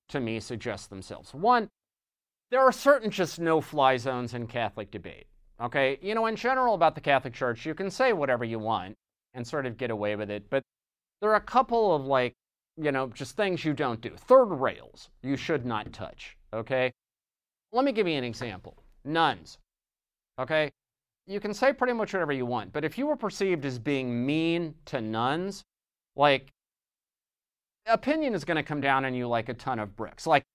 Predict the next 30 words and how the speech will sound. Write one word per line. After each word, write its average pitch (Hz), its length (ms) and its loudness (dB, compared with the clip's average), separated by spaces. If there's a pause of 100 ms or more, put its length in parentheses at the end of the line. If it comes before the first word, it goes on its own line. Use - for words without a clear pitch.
(280)
you 202 100 -2
know, 185 60 2
when 175 120 2
the 165 80 -2
Vatican 190 400 6
under 151 160 0
Benedict 156 400 2
the 151 80 -6
sixteenth 147 640 -6
launched 135 460 0
that 156 120 4
investigation 135 800 -2
of 127 80 -6
American 127 500 -4
nuns, 156 320 -2
I 220 140 2
could 226 160 -2
have - 100 -6
told 226 300 -2
them 147 160 0
that 127 160 -4
was 120 160 -6
a 120 40 -4
terrible 123 540 -2
idea. 117 460 -4 (400)
Here's 262 280 0
why. 262 280 4 (1080)
In 214 200 2
nineteen 254 480 4
eighty, 135 320 0